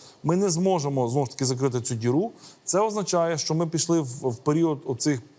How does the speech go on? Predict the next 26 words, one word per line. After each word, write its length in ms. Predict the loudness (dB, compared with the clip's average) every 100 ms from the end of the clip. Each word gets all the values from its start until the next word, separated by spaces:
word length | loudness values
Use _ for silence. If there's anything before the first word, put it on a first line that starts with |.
| 0
перебоїв, 640 | 2 2 2 2 0 -4 -8 -20 -14 -2
і 80 | 0
вони 240 | 2 2
будуть 380 | 2 2 -2 -6 -10
довго, 540 | -2 2 2 2 -2 -4 -14 -20 -2
і, 140 | 0
і 180 | 0 2
вони 200 | 2 2
будуть. 380 | 4 4 2 -2 -4
Тобто 280 | -4 0 0
це 180 | 2 2
є 160 | 0 -2 -2 -2
явище 480 | 0 2 0 0
неуникненне. 760 | -2 0 -2 -2 -2 -2 -2 -8 -16 -20 -20 -20 -8
Це 140 | 0 0
означає, 560 | 0 -2 0 0 0
що 140 | -2 -4
фактично 400 | -4 -4 -4 -2
кожна 340 | 0 0 0
квартира, 480 | -2 -2 2 2 2
тобто 300 | -2 -2 -2
в 120 | 2
нашому 340 | 0 0 -2 -2
плануванні, 560 | 0 2 2 0 0
в 60 | 0
нашому, 480 | 0 0 -2 -2